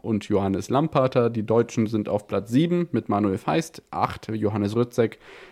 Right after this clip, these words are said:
zehn, äh, elf Vinzenz Geiger, sorry, Julian Schmid auf Platz zwölf, Terenz Weber auf der vierzehn, David Mach achtzehn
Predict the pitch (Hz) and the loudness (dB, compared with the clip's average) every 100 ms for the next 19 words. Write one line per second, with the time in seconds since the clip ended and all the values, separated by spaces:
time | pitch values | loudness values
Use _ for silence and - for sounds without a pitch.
0 | _ - 156 160 165 - 117 107 104 - | _ 0 4 4 2 2 4 6 4 4
1 | 165 170 - - 127 120 104 - 123 123 | 4 2 -6 0 2 2 0 2 2 4
2 | 123 120 110 113 107 113 107 101 104 113 | 2 2 -2 -2 -2 0 0 0 -2 -4
3 | 110 - - 107 - 120 117 - 107 95 | -4 -6 -6 -8 0 2 2 2 -4 -2
4 | - 110 104 - - 82 - 160 165 - | 0 2 2 0 -6 -6 0 2 2 4
5 | 151 135 127 123 123 117 - - 110 - | 4 6 6 4 4 2 2 -4 -4 -4
6 | - 120 110 | -2 2 4